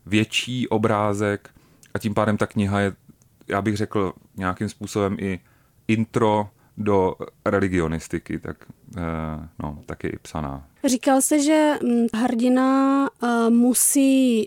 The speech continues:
Speaker 2: něco většinou teda stavět,
Speaker 1: Hmm.
Speaker 2: že to je nějaký zakladatel,
Speaker 1: Hmm.
Speaker 2: pak, že, eh, řekneme, že se znovu musí narodit,
Speaker 1: Hmm.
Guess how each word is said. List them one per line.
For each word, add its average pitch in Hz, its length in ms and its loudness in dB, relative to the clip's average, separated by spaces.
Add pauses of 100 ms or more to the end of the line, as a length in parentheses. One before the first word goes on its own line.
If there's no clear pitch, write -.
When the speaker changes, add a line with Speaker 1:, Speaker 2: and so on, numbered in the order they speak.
(100)
Speaker 2:
něco 226 400 2
většinou 294 420 2
teda 269 240 -2
stavět, 208 520 0
Speaker 1:
Hmm. 131 100 -4 (420)
Speaker 2:
že 247 80 0
to - 80 0
je 226 140 2
nějaký 226 380 2
zakladatel, 214 760 -2
Speaker 1:
Hmm. 240 340 -2 (120)
Speaker 2:
pak, 262 280 2
že, 277 720 6 (160)
eh, 233 280 2
řekneme, 269 360 4
že 285 100 4
se 285 140 2
znovu 277 440 6
musí 269 340 6
narodit, 247 480 2
Speaker 1:
Hmm. 123 360 -2